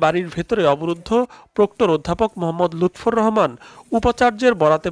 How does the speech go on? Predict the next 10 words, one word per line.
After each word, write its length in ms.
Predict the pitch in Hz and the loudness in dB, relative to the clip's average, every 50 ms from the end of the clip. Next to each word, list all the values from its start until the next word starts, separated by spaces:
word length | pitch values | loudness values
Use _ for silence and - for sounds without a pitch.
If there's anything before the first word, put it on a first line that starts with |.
| 160 | 0
বলেন, 240 | 165 175 185 160 127 117 - - - - - - _ - 156 | 0 2 2 0 -2 -6 -12 -20 -20 -20 -20 -14 _ -6 -4
এক 80 | 160 - _ - | -4 -6 _ -4
প্রতিবন্ধী 560 | 220 214 - 247 233 247 247 233 214 - - - - | -2 -2 0 0 0 0 0 0 -2 -4 -4 -6 -4
ছেলেকে 340 | - 185 175 185 196 - 214 160 139 - | -2 -2 0 0 -2 -2 -4 -4 -2 -2
চাকরি 260 | 160 151 - - 202 185 170 | -2 -4 -2 -4 -4 0 2
দেওয়ার 200 | 160 151 147 143 143 | 2 2 2 0 0
জন্য 180 | 151 156 170 196 202 - | -2 -2 -2 -2 -2 -2
প্রধানমন্ত্রীর 600 | 208 165 185 202 208 214 226 220 208 240 226 - - | -2 -4 -2 -4 -4 -4 -6 -6 -6 -8 -6 -4 -4
কার্যালয় 400 | 147 147 151 165 160 180 190 190 - | -4 -2 0 0 0 0 0 -2 -4
থেকে 200 | - - - | -8 -6 -6